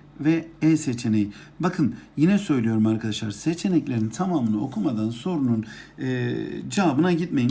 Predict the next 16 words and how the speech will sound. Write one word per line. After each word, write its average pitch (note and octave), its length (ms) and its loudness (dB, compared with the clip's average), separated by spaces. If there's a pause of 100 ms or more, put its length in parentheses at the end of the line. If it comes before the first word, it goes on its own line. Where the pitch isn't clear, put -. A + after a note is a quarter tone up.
Çünkü G3 200 -2
sizi E3 300 -2 (300)
yanıltacaktır, E3 840 2 (240)
aldatacaktır. C#3+ 840 2 (240)
Bakın G#3 300 0 (1300)
yazayım E3+ 440 4
arkadaşlar. G2+ 640 -4 (280)
Hemen D#3+ 360 4
yazalım. B2+ 500 0 (140)
Şöyle. A#2 500 -4 (560)
E, A#2+ 220 -4 (220)
diyorum F#3 360 2
ki E3 300 0 (720)
kazı G3 480 0 (1900)
bu A2+ 100 -6 (100)
yazmadı. A#2+ 760 -2